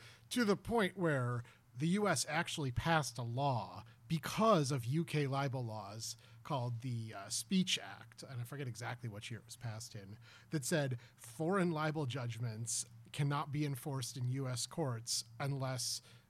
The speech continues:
they were conducted under procedures and law that would, uh, substantially comply with the First Amendment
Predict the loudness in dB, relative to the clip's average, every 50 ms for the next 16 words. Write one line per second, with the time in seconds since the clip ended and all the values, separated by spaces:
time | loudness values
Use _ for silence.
0 | -14 -8 -4 -2 0 0 0 0 -2 -2 -2 -2 -2 -2 -4 -4 -6 -6 -4 -2
1 | -2 -2 -2 -4 -4 -6 -6 -4 -2 -2 -4 -4 -6 -8 -8 -8 -8 -6 -4 -4
2 | -4 -4 -4 -4 -2 -2 -2 -4 -4 -6 -6 -8 -6 -6 -8 -8 -12 -16 -20 -20
3 | -20 -20 -20 _ _ -12 -10 -8 -8 -8 -10 -12 -16 -20 -20 -16 -10 -6 -2 -2
4 | -2 0 0 0 -2 -2 -2 -4 -6 -6 -2 0 0 0 0 2 2 2 2 0
5 | -2 -4 -6 -10 -8 -8 -6 -6 -6 -6 -4 -2 -2 -2 -2 -4 -6 -12